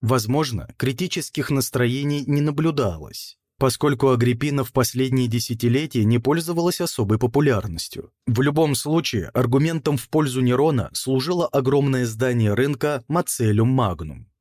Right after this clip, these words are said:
которое, вероятно, было возведено на Целии в пятьдесят девятом году. Построив Мацеллум,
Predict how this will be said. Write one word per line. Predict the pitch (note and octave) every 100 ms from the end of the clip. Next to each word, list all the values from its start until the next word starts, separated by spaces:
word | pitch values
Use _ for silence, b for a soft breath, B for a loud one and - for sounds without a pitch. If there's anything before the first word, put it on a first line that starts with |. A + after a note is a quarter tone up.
| _ -
которое, | B2+ E3 F3+ F3+
вероятно, | F3 C#3+ B2+ C3 F3 F3 D#3+
было | C3+ D3+
возведено | C3+ C3 A#2 A#2 G#2+ G#2+ A#2 C#3 C#3+
на | B2+ A#2
Целии | - C3+ C#3 D#3 E3+
в | -
пятьдесят | C#3+ A#2 A2 C#3 D#3+
девятом | F3+ A2 G2 G#2 A2
году. | B2 G#2+ E2 - _ _ _
Построив | B2+ A#2+ C3 C#3 C3+ -
Мацеллум, | B2 B2+ B2 - D#3+ D#3 F#2 -